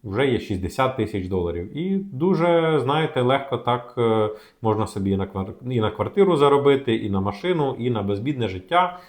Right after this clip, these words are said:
до, е, кінця вашого віку, як то говорять. Ось такий випадок другий. Третє. На Рівненщині викрили інструктора навчального центру, який за три тисячі доларів вивозив мобі-, мобілізованих просто з полігону.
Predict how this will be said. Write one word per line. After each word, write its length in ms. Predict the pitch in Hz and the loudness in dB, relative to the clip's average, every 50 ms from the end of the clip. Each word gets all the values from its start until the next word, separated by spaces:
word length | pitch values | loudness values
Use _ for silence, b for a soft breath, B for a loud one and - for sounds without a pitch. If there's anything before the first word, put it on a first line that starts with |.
| B B B B B | B B B B B
до, 580 | 113 101 101 139 175 190 185 170 147 - - - - _ _ _ - 110 | -12 -2 2 4 4 6 6 4 4 2 -4 -12 -20 _ _ _ -4 -2
е, 20 | 113 113 110 110 107 101 92 98 101 - | 0 0 0 0 -2 -2 -6 -10 -12 -4
кінця 400 | - 120 117 117 - 156 156 151 | 0 0 0 4 6 6 8 8
вашого 440 | 123 127 131 127 - 127 120 117 | 8 6 6 6 6 6 6 6
віку, 360 | 110 110 101 98 - - 82 85 | 6 4 2 0 -2 -6 -4 -4
як 180 | 92 95 - | -4 -4 -4
то 100 | - 98 | -4 -2
говорять. 520 | 92 104 113 139 180 220 208 196 165 - - - _ _ | 0 0 0 2 2 2 2 2 0 -2 -6 -14 _ _
Ось 400 | - 117 113 113 - - - _ _ _ _ _ _ | -2 -2 -2 -2 -2 -10 -20 _ _ _ _ _ _
такий 280 | - 127 - 190 180 | -6 0 6 8 8
випадок 500 | 143 131 143 139 143 123 113 110 101 104 | 8 8 6 6 4 4 4 2 2 2
другий. 360 | 104 107 98 82 71 76 69 b b b b b b b b b b b _ | 2 2 2 2 0 -4 -12 b b b b b b b b b b b _
Третє. 480 | - 147 160 156 123 - - - 78 - _ _ _ _ _ _ _ | 4 6 6 6 6 4 2 -6 -12 -14 _ _ _ _ _ _ _
На 180 | 110 117 123 127 | 4 6 8 8
Рівненщині 600 | 156 202 196 170 127 107 98 - - 104 95 101 | 8 8 6 6 4 4 2 0 -4 -2 2 4
викрили 400 | 127 156 151 135 127 117 110 107 | 4 4 4 4 4 6 6 4
інструктора 800 | - - 123 120 123 - - 160 180 165 175 - 101 90 95 | 4 2 0 -2 -2 0 4 6 6 6 6 2 2 2 2
навчального 520 | 101 101 95 - 139 120 107 104 101 98 98 | 2 2 0 2 2 2 4 4 2 2 2
центру, 520 | - - 135 160 185 170 - - 80 73 - - _ _ _ | 2 2 2 4 4 2 -2 -4 -6 -8 -8 -16 _ _ _
який 300 | 110 107 107 - 135 117 | -4 -4 0 2 2 4
за 120 | 110 120 | 4 2
три 220 | 113 - 156 180 196 | 2 4 4 2 4
тисячі 540 | 196 196 185 - 170 - - 151 143 139 - | 4 2 2 2 0 -2 -2 -4 -6 -4 -6
доларів 520 | 110 101 104 110 135 170 175 131 101 92 90 | -2 2 4 4 6 6 6 4 4 2 2
вивозив 380 | 98 98 110 139 143 127 123 | 0 0 2 2 2 2 2
мобі-, 280 | 110 107 107 104 110 - | 0 0 -2 -2 -4 -2
мобілізованих 760 | 113 110 113 107 113 104 101 104 147 170 160 131 107 95 - | 0 0 2 2 2 2 4 4 2 2 2 2 -2 -2 -2
просто 340 | - 120 135 151 - - 131 | 0 2 2 2 2 -2 -6
з 40 | - | -8
полігону. 560 | - - 117 110 107 92 107 95 82 80 71 | -2 -2 0 0 2 0 0 -2 -4 -6 -10